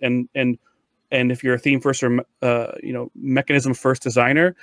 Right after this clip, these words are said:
And to me, it's more about just finding that thing that inspires you. And that goes back to what Kathleen says, is it's like,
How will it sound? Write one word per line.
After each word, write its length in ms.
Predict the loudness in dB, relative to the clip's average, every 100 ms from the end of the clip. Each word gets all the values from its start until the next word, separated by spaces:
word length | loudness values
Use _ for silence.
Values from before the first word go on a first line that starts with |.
| -20 -20 -18 -2
And 120 | 0 4
to 100 | 6
me, 220 | 6 6
it's 140 | 6
more 260 | 6 6 6
about 340 | 6 4 2
just 180 | -2 -2
finding 260 | 2 4 4
that 120 | 4
thing 120 | 2
that 80 | 0
inspires 480 | 0 2 4 4 2
you. 180 | -4 -8 -4
And 100 | -4
that 140 | 0
goes 160 | 0 0
back 140 | -2
to 80 | -2
what 100 | 0
Kathleen 400 | -2 2 4 4
says, 300 | 2 0 0
is 120 | -4
it's 160 | -2 2
like, 260 | 2 0